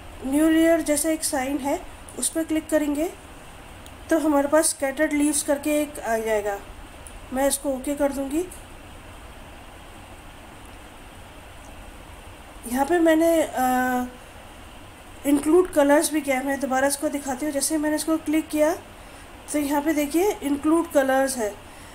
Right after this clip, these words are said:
यानी अगर मैंने इसको येलो कलर चूज़ किया है इसका,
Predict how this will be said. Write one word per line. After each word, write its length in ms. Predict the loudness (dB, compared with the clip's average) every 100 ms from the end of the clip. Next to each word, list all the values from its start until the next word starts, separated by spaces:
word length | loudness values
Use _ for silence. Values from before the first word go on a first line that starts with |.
| -18 -18 -6 0
यानी 240 | 4 6
अगर 240 | 6 4 2
मैंने 240 | 4 4 2
इसको 180 | 2 2
येलो 320 | 2 4 2
कलर 300 | 4 4 4
चूज़ 340 | 2 2 2 2
किया 200 | 2 2
है 200 | 2 0
इसका, 340 | -2 0 2